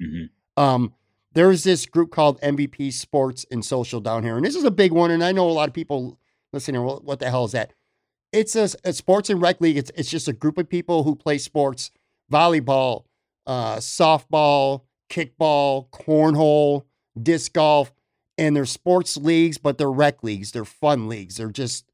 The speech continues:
Speaker 1: Like
Speaker 2: it's an
Speaker 1: backyard sports type stuff?
Speaker 2: Sure. They're organized, very organized, but it's not
Speaker 1: Okay.
Speaker 2: so much competitive as it is fun. And it's, it's about sports, but it's also in, even more so than sports. It's just an opportunity for people to,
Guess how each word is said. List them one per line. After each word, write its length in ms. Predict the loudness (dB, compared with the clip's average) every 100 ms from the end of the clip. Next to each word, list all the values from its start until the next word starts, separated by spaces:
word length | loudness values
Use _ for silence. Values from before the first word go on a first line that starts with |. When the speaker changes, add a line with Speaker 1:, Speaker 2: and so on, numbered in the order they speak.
| -12
Speaker 1:
Like 160 | -12 -4
Speaker 2:
it's 180 | -2 2
an 60 | 2
Speaker 1:
backyard 220 | 0 -2
sports 460 | -6 -6 -6 -8 -4
type 220 | -2 -2
stuff? 220 | -4 -4
Speaker 2:
Sure. 460 | -4 -4 2 2 2
They're 140 | 2 2
organized, 560 | 6 6 6 2 -2
very 300 | 2 4 4 2 4
organized, 680 | 2 2 0 0 -2 -4 -2
but 160 | -2
it's 220 | -2 -6 -2
not 200 | -2 0
Speaker 1:
Okay. 40 |
Speaker 2:
so 120 | 0
much 220 | 0 -2 -4
competitive 720 | -10 -6 -2 0 2 0 0
as 180 | -2 -2
it 100 | -2
is 220 | -4 -8 _ -2
fun. 380 | 0 2 -2 -8 _ _ _
And 140 | -2 0
it's, 240 | -2 -8 _ _ _
it's 140 | -8 -4
about 280 | 0 0 -2
sports, 420 | -2 2 2 0
but 160 | -4
it's 120 | -2 2
also 320 | 2 2 -2
in, 220 | 0 -2 -2
even 220 | 0 2
more 240 | 2 0
so 200 | -2 -4
than 160 | -4 -6
sports. 480 | -8 -2 -2 -2 -6
It's 140 | -8
just 220 | -8 -6
an 80 | -4
opportunity 680 | -4 -4 -10 -6 -6 -4 -8
for 160 | -10 -6
people 360 | -6 -2 -2
to, 100 | -2